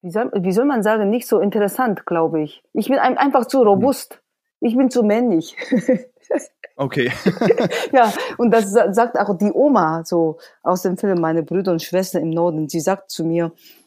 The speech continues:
Speaker 1: ich bin männlich. Ja, ich bin ziemlich männlich für die Koreaner.
Speaker 2: Okay.
Speaker 1: Ja. Aber
Speaker 2: Ich
Speaker 1: dennoch,
Speaker 2: hoffe, dass dein
Speaker 1: ein einziges Mal gab es so,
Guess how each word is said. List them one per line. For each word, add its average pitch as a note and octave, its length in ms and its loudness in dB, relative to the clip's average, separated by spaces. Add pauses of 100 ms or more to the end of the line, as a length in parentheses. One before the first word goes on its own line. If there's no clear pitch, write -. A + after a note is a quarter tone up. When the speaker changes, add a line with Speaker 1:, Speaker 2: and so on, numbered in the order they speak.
(120)
Speaker 1:
ich - 160 -8
bin G3+ 220 2
männlich. F#3 560 0 (420)
Ja, F3 220 0
ich - 180 -4
bin A#3+ 220 4
ziemlich C#4 400 2
männlich G3 640 2 (320)
für G3+ 160 2
die F3+ 120 0
Koreaner. E3+ 640 4
Speaker 2:
Okay. C3+ 220 0 (320)
Speaker 1:
Ja. E3 300 -2 (800)
Aber G3+ 300 4
Speaker 2:
Ich F#3 40 -2
Speaker 1:
dennoch, C4+ 260 6
Speaker 2:
hoffe, C#3+ 140 -2
dass C3+ 140 0
dein A#3+ 240 -2
Speaker 1:
ein D#4+ 220 2
einziges C#4+ 560 -2
Mal G#3 200 0
gab F#3+ 220 2
es E3+ 360 -2 (160)
so, G#3 320 -2